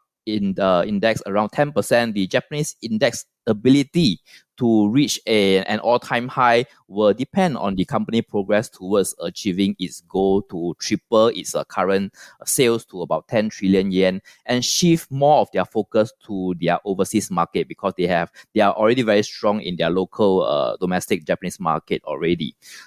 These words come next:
So operating profit for the first fiscal quarter top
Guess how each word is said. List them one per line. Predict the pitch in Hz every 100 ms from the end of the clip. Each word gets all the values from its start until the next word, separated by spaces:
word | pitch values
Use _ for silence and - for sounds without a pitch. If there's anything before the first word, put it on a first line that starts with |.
| _
So | 131 117 -
operating | 147 165 175 196
profit | - 139 131 147 120
for | 107
the | 107
first | - 151 147
fiscal | - 120 - 123
quarter | 127 - 104 - 117 -
top | - 131